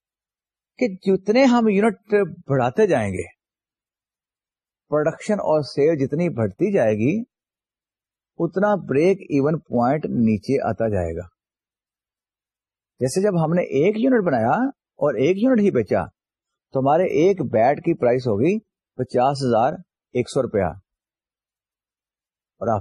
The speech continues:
سمجھتے ہیں پچاس ہزار ایک سو روپے میں ایک بیٹ کوئی نہیں خریدنے کو تیار ہوگا، تو پھر کیا ہوگا؟ یہ تو بزنس بند ہو جائے گا۔ اب ہمیں کیا کرنا پڑے گا؟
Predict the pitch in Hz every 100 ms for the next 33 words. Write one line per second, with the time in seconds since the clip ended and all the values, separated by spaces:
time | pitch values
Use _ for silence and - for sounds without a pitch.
0 | - 156 135 107 104 101 _ _ - 110
1 | 139 139 113 110 - 107 - 107 107 110
2 | 104 151 190 _ _ _ _ _ 117 131
3 | - 98 117 165 185 _ _ _ _ _
4 | _ _ _ _ _ 107 123 117 101 110
5 | 107 101 95 90 82 110 - _ _ _
6 | _ _ _ _ _ _ _ _ _ _
7 | - 95 92 143 139 104 90 95 101 117
8 | 120 208 208 113 90 - - _ _ _
9 | _ _ _ _ _ _ _ _ _ _
10 | _ _ 120 156 160 165 165 156 147 127
11 | 117 95